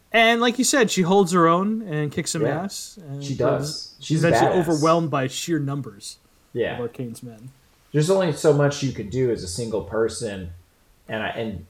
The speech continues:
Speaker 2: and she does. She's not, like, a soldier type person, you know. She's not, like, gonna be one person against an army. But if there's, like, her and, against one person, she could hold her own. You know,
Speaker 1: Yeah.
Speaker 2: she's, she's, she's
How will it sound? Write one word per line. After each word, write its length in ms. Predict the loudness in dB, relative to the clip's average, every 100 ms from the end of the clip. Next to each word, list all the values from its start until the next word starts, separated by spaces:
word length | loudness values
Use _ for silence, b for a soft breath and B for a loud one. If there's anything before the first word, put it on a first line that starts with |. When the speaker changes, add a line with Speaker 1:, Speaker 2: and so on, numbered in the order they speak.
| -8
Speaker 2:
and 220 | -6 -6
she 100 | -2
does. 240 | -2 -2
She's 160 | -6 -4
not, 140 | -4
like, 80 | -4
a 60 | -6
soldier 520 | -6 0 2 2 -2
type 260 | -6 -8 -8
person, 500 | -8 -8 -8 -10 -10
you 100 | -10
know. 80 | -12
She's 180 | -10 -10
not, 180 | -10
like, 100 | -6 -6
gonna 100 | -4
be 100 | -4
one 260 | -6 -6
person 300 | -6 -8 -8
against 240 | -8 -8 -6
an 80 |
army. 460 | -6 -6 -6 -8 -10 b b b _ _
But 320 | 0 0 -2
if 160 | -4 0
there's, 260 | 2 2
like, 280 | 0 -2 -6
her 360 | -2 2 4 2
and, 120 | 0 -4
against 400 | -2 -2 -2 -6
one 240 | -6 -6
person, 600 | -2 0 0 -2 -8 -10 -14 -20 _ _
she 180 | -6 0
could 120 | 4
hold 180 | 6 6
her 100 | 6
own. 160 | 2 -4 -16 _
You 120 | -6 -4
know, 140 | 0
Speaker 1:
Yeah. 100 | 0
Speaker 2:
she's, 300 | 0 -4 -8
she's, 360 | -8 -6 -6 -6
she's 440 | -6 -6 -8 -14